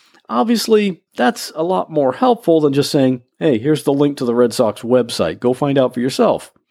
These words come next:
Now, I know that little experiment is not conclusive. Sometimes Bing might even come up with better search results than Google, but that's just not been my experience. You know, there's a reason why for worldwide searches, eighty-one percent of them are done on Google,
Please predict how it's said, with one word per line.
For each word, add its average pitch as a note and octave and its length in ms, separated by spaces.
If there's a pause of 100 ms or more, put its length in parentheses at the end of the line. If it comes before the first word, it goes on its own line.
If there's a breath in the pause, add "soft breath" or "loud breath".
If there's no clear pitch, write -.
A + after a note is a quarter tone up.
(580)
Now, F#3 100
I A#3 60
know D3 420
that C#3 160
little D#3 180
experiment A2+ 520
is G#2+ 100
not G#2+ 220
conclusive. C3+ 800
Sometimes C#3 380
Bing C3+ 300
might B2 220
even D3+ 160
come D#3 200
up D#3+ 80
with F3+ 160
better B3 220
search A#2+ 280
results G2+ 520
than F#2+ 160
Google, F2 460 (400 loud breath)
but A#2 160
that's E3+ 180
just F#3 200
not C3+ 160
been A2+ 160
my G#2+ 220
experience. D#2+ 840 (360 soft breath)
You B2 100
know, A#2+ 40
there's B2 140
a B2 40
reason C3+ 500
why G#2+ 500 (340 soft breath)
for G2+ 340
worldwide F#3 580
searches, F#3+ 520 (200)
eighty-one E3+ 760
percent G3 640
of B2+ 100
them E2 180
are F2 60
done G2 240
on F2+ 180
Google, F#2 520